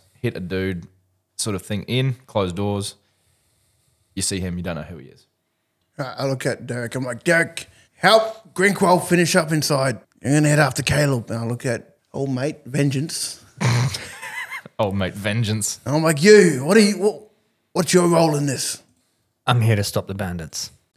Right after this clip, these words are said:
Speaker 2: Right. I got someone in there that I need to get back.
Speaker 3: Was that the one screaming like a girl?
Speaker 2: Yes. Very dulcet tones, isn't it?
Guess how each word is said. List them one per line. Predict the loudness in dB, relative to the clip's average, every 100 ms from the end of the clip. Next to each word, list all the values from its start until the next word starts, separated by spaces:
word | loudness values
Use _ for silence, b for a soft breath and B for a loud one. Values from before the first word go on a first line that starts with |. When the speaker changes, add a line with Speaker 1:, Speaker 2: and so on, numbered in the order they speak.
| _
Speaker 2:
Right. | 2 4 6 4 0 -16 -20 _ _ _
I | -2
got | -2 0
someone | 2 2 2
in | 4
there | 4
that | 2 0
I |
need | 0
to | 0
get | -2 -4
back. | -8 -10 -16 _ _ _ _ _ _ _ _ _ _
Speaker 3:
Was | -4
that | -4
the | -2
one | -2
screaming | -2 -2 -2 0 -2
like | -2
a | -4
girl? | -4 -4 -10 _ _ _ _ 2
Speaker 2:
Yes. | 2 4 -2 -10 -20 _ _ _ _
Very | 2 2 2 -4 -4
dulcet | -2 0 -4 -6
tones, | -6 -6 -6
isn't | -8
it? | -10